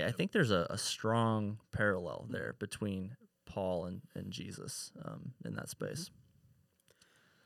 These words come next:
Speaker 1: Mm-hmm. Um, you mentioned earlier our Paul
Speaker 2: Mm-hmm.
Speaker 1: liking the, the term campaign for this missionary journey.
Speaker 2: Yeah.
Speaker 1: Um,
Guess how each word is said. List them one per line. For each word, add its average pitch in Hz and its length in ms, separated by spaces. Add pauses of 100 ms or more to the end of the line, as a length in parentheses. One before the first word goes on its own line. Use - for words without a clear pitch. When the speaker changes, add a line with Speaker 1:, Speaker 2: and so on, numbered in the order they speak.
(180)
Speaker 1:
Mm-hmm. 104 120
Um, 90 180 (380)
you 104 120
mentioned 101 480
earlier 92 460 (220)
our 101 160 (180)
Paul 87 320 (200)
Speaker 2:
Mm-hmm. 107 120
Speaker 1:
liking 95 340 (220)
the, 87 240 (120)
the 85 220 (300)
term 95 320
campaign 90 640 (100)
for 92 200
this 87 300
missionary 92 500
journey. 87 400 (160)
Speaker 2:
Yeah. 104 140 (480)
Speaker 1:
Um, 90 320